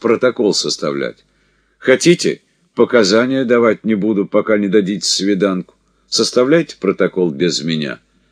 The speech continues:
Бородин все курил Беломорину. «Я устал, а ты нам...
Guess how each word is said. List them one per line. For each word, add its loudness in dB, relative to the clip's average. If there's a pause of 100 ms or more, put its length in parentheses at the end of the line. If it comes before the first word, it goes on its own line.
(380)
Бородин -6
все -4
курил -2
Беломорину. -6 (800)
«Я -8
устал, -4
а -6
ты -6
нам... -12